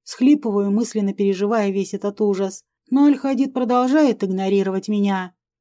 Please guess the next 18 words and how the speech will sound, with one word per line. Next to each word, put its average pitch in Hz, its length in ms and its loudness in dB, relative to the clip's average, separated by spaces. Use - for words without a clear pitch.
«Амир, 254 680 4
я 220 320 -4
стану 226 400 0
твоей 214 260 2
женой. 233 520 2
Сделаю 240 520 0
всё, 240 280 -2
как 214 220 -4
ты 240 120 -6
захочешь». 220 800 -2
«Нет, 277 380 4
Алина, 196 640 2
ты 285 180 6
никогда 262 720 2
не 202 160 0
станешь 190 540 -4
моей 196 320 -2
женой. 196 580 -2